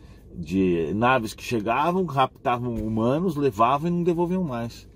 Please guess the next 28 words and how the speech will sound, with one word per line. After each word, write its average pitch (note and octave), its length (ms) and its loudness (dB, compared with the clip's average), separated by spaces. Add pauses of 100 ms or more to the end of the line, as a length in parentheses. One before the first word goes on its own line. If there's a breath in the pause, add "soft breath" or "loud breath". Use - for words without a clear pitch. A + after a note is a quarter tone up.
(300 loud breath)
Há A2 100 -4
casos B2+ 400 0
de G#2+ 200 -4
pessoas G#2 360 -4
que - 80 -20
foram A2 180 -4
abduzidas G2 920 0 (340 loud breath)
e E2+ 120 -6
que - 160 -14
foram G#2 280 0
até, G#2+ 360 0
entre G#2 260 -2
aspas, G#2+ 240 0
praticamente A#2+ 500 0
torturadas G2+ 760 2
ou A2 80 0
abusadas G#2 600 -2 (300 loud breath)
e - 80 -4
devolvidas, A2 640 4
porque - 240 -6
eles C#3 140 -4
faziam C#3+ 240 -2
experiência D3 560 -2
com A2 160 -4
humanos, E2+ 380 -2
faziam C3 340 -2
mesmo. D#3+ 340 -2 (340 loud breath)
Porém, F3+ 480 6